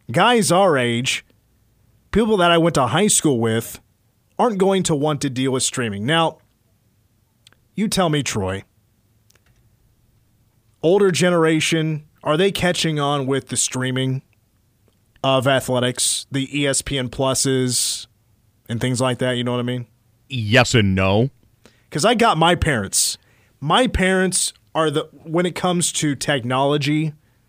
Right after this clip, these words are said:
Speaker 1: couldn't be behind the eight ball more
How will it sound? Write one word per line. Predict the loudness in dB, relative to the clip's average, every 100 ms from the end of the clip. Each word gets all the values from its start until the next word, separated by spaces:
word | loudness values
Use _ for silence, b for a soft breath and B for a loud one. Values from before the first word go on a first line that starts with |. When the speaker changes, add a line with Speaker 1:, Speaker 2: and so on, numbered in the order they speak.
| _ _ _ _ _ _ -14
Speaker 1:
couldn't | -2 -2 -2 -4 -4 -8 -10
be | -6 -4 -2 -4 -6
behind | -6 -6 -2 -2 -2 -2 -6 -8 _ _ -6
the | -2 -2
eight | -2 -2
ball | -2 -2
more | -2 -2 0 -2 -4